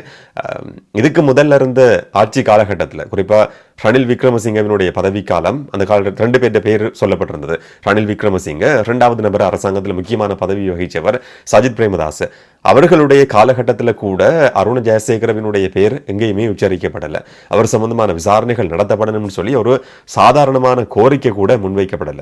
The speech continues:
அந்த காலகட்டத்துல விசாரணைகளும் நடத்தப்படல. அதுக்கு பிறகு கோட்டாபய ராஜபக்ச ஜனாதிபதியானதுக்கு பிறகும் கூட அருண் ஜெயசேகர சம்பந்தமான குற்றச்சாட்டுகளோ விசாரணைகளோ எதுவுமே கிடையாது. இப்ப அரசியல் தேவைக்காக இந்த மாதிரியான ஒரு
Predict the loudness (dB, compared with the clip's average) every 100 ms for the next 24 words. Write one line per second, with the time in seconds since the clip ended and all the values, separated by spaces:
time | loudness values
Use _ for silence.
0 | -10 -4 0 2 2 0 -4 -6 -6 0
1 | 0 2 -2 -2 -2 -4 -6 -8 -10 -10
2 | -12 -14 -20 -6 -2 0 0 2 2 4
3 | 2 4 4 2 0 0 -4 -2 2 2
4 | 2 -2 0 0 0 -2 -4 -4 -4 -2
5 | 0 0 -2 -6 -2 -2 -4 -10 _ 0
6 | 2 2 2 2 4 2 2 0 0 -2
7 | -2 -2 -2 -2 -2 -2 -2 -2 -4 -2
8 | -2 -2 -2 0 0 -2 _ 0 2 4
9 | 4 2 2 -2 -6 -10 -10 _ 0 2
10 | 4 2 0 -2 0 2 2 2 2 0
11 | 0 -2 0 -2 -2 -2 -2 -2